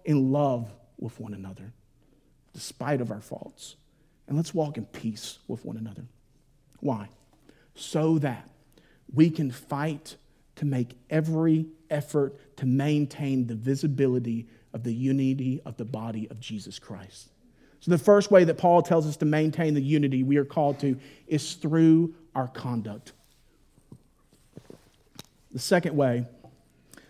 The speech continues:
that, and the final way that we'll look at today that Paul tells us to maintain the unity we are called to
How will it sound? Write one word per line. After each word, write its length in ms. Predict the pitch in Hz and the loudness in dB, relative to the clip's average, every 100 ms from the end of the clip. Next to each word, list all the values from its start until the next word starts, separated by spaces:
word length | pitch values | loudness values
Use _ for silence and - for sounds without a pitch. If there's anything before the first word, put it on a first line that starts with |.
| _ - | _ 4
that, 160 | 151 - | 4 4
and 120 | 165 | 0
the 60 | |
final 320 | 131 170 175 151 | 4 4 6 6
way 160 | 147 | 6
that 100 | 143 | 6
we'll 160 | 139 147 | 4 2
look 160 | 156 | 2
at 120 | 151 143 | 2 0
today 300 | 139 143 139 | 2 2 2
that 140 | 120 | 0
Paul 240 | - 160 | 0 2
tells 260 | 156 156 143 | 4 2 2
us 80 | 135 | -2
to 80 | 151 | 0
maintain 480 | 147 143 147 147 143 | 2 2 0 -2 0
the 80 | |
unity 360 | 131 151 147 143 | 2 2 4 2
we 120 | 135 | 2
are 100 | 139 | 0
called 340 | 139 165 143 147 | 0 0 0 0
to 180 | 139 | -2